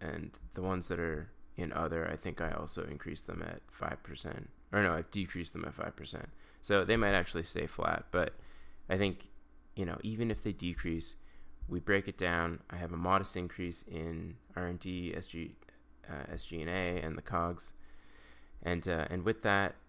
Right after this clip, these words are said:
we, we end up with about a ten percent decrease in revenue in twenty nineteen, but we get a pickup of about one percent from there and then two percent from there on. So if I make all these assumptions,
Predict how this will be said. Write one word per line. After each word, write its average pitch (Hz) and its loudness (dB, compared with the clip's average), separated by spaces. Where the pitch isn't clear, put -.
we, 87 -4
we 92 0
end 95 4
up 92 4
with 98 0
about 82 2
a 80 -2
ten 110 2
percent 104 0
decrease 95 -2
in 87 0
revenue 85 2
in 85 -6
twenty 90 0
nineteen, 107 0
but 90 6
we - -4
get - 0
a - 0
pickup 95 2
of 82 -2
about 85 0
one 90 0
percent 87 -2
from 95 -2
there 82 2
and 80 0
then 78 -2
two - -4
percent - -4
from - -6
there - -4
on. - -6
So 101 8
if 101 4
I 117 10
make 117 4
all 113 6
these 104 0
assumptions, 87 0